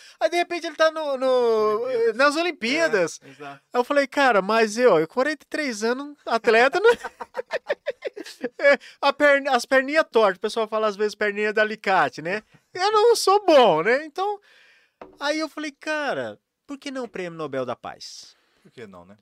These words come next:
Speaker 1: Por que não?
Speaker 2: Exato, por que não? Exato.
Speaker 1: É, e eu falei assim, é, em questão ali, sonhar, a gente tem que sonhar e tal. Eu falei,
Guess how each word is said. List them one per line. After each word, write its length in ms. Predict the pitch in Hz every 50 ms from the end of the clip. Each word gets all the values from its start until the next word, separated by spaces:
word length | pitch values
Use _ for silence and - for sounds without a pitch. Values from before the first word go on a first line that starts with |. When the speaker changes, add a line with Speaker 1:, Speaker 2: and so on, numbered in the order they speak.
| _ _
Speaker 1:
Por 180 | _ 330 320 277
que 220 | - - 208 190
não? 260 | 160 139 120 98 85 - _
Speaker 2:
Exato, 280 | - 190 196 170 131 - _
por 120 | 139 131
que 140 | - 156 156
não? 120 | 135 117 117
Exato. 380 | 135 170 190 147 123 _ _ _
Speaker 1:
É, 340 | - 262 285 294 302 302 302
e 60 | 302
eu 180 | 302 311 320 302
falei 460 | - - 320 311 302 302 302 302 302
assim, 500 | 285 269 - - 277 277 262 247 226 214
é, 380 | 214 214 214 214 208 208 208 196 202 _ _
em 80 | - 226
questão 460 | 220 - 240 - - _ 233 226 226
ali, 160 | 226 226 226
sonhar, 480 | 208 - - 240 240 233 208 202 208 247
a 80 | 254 226
gente 160 | 196 202 185
tem 120 | - 190
que 60 | 180
sonhar 380 | - - - 196 196 202 208 208
e 40 | 208 _
tal. 280 | - 214 247 302 349 359
Eu 60 | 320
falei, 420 | - - 349 370 349 311 254 226